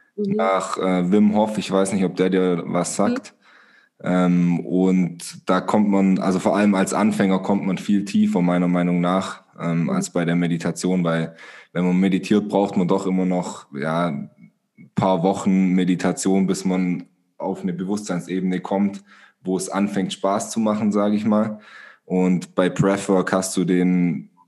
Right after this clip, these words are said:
Speaker 2: Change in deinem Bewusstsein halt nach zwei Minuten.
Speaker 1: Mhm.
Speaker 2: Und, ähm, deswegen finde ich das deutlich intensiver und gre-, gerade für Leute, die mit der Meditation anfangen, ähm, ja,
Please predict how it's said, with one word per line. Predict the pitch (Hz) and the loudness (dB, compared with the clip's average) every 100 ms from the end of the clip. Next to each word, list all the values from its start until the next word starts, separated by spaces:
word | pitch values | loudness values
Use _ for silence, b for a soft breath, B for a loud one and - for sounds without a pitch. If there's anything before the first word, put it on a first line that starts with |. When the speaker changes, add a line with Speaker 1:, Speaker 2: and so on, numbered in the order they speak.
| _ | _
Speaker 2:
Change | - 98 101 98 | 0 2 2 2
in | 90 | 0
deinem | 90 87 | 2 2
Bewusstsein | 87 92 92 92 87 | 2 0 0 0 0
halt | 87 82 | 0 0
nach | 85 | -2
zwei | - 90 92 | -2 0 2
Minuten. | 90 92 101 98 95 - b b b b b b - | 2 2 2 0 -2 -6 b b b b b b -2
Speaker 1:
Mhm. | 220 220 220 | 0 0 -2
Speaker 2:
Und, | 85 - - | -4 -4 -4
ähm, | 82 82 85 82 82 | -2 0 0 -2 -4
deswegen | 82 87 85 | -4 -2 -2
finde | 82 87 | -2 -6
ich | - | -6
das | 85 | -4
deutlich | 87 87 82 | -2 -2 -4
intensiver | 87 85 82 90 92 85 73 | -4 -2 -2 0 0 0 -2
und | 82 82 - - | -2 -4 -6 -10
gre-, | 87 82 78 | -4 -4 -6
gerade | - 85 85 90 | -4 -2 -2 -2
für | 85 | -2
Leute, | 85 87 85 | 0 0 0
die | 85 | 0
mit | 85 | 0
der | 85 | 0
Meditation | 85 82 82 80 90 87 | 0 0 -2 -4 -2 0
anfangen, | 80 90 - 78 82 - - | 0 -2 -2 -2 -2 -6 -10
ähm, | - 80 - - _ _ | -6 -4 -4 -6 _ _
ja, | 78 160 | -8 -8